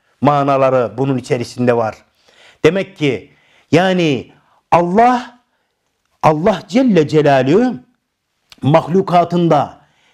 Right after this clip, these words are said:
her bir tabakada ayrı ayrı mahlukat, e, esması, Halik ismi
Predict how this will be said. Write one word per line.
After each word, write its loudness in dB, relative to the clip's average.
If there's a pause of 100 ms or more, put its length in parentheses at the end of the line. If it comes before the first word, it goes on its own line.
(100)
her 0
bir 0
tabakada -2 (480)
ayrı 2
ayrı 2
mahlukat, -4 (140)
e, -2 (220)
esması, 0
Halik -2
ismi -2